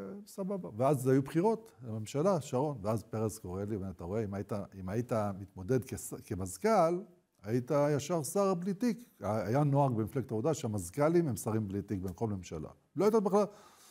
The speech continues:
אמרתי לו, "אוקיי, אז אני אתמודד כאחד האדם." ויצאתי ראשון.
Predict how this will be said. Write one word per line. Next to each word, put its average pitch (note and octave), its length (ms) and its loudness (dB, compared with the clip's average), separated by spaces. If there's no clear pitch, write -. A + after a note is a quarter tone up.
אמרתי A3 140 -2
לו, C4+ 120 6
"אוקיי, C4 260 4
אז A3+ 120 4
אני A3 120 2
אתמודד A#3 480 2
כאחד G3+ 380 4
האדם." D#3 380 6
ויצאתי B2 460 0
ראשון. G2 440 0